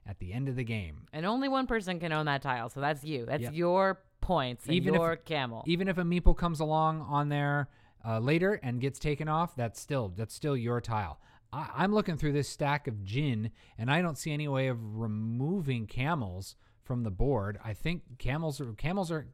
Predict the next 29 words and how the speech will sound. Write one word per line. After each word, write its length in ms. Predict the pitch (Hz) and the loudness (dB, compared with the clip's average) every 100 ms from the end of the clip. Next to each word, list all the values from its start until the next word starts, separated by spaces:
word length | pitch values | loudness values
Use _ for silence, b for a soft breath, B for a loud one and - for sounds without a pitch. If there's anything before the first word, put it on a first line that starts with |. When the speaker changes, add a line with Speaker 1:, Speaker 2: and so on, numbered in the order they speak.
| _ b b b | _ b b b
Speaker 1:
camels 300 | - 202 196 | 2 2 4
are 60 | 165 | 2
here 160 | 156 | 2
to 80 | 151 | 0
stay. 400 | - 151 127 - - - - - - _ - | -2 -2 -2 -4 -14 -18 -20 -20 -20 _ -2
Speaker 2:
Isn't 160 | - - | 2 2
Speaker 1:
Um, 60 | |
Speaker 2:
there, 140 | 339 359 | 2 2
like, 140 | 302 | 2
an 80 | 214 | 0
adage 540 | 107 143 143 147 151 | 2 4 4 4 2
about 500 | 151 143 139 135 135 - - - _ _ _ | 0 2 4 2 0 -6 -20 -20 _ _ _
trying 260 | - 156 143 | -8 -4 -2
to 60 | 139 | 0
get 140 | 139 | -2
a 60 | 131 | -2
camel 420 | - 135 139 139 | -4 -4 -2 -4
to 100 | 123 | -6
do 200 | 107 135 | -6 -6
something 320 | - 131 127 | -6 -6 -4
you 80 | 120 | -2
don't 160 | 127 123 | -2 0
want 180 | 123 | -2
it 60 | 120 | -2
to 80 | - | -6
do? 380 | 107 117 120 120 | -6 -2 -2 -2
Speaker 1:
It 120 | 147 | 0
is 160 | 143 131 - | 0 0 -4
easier 640 | 180 190 143 104 87 92 | -4 -2 -2 -2 -4 -6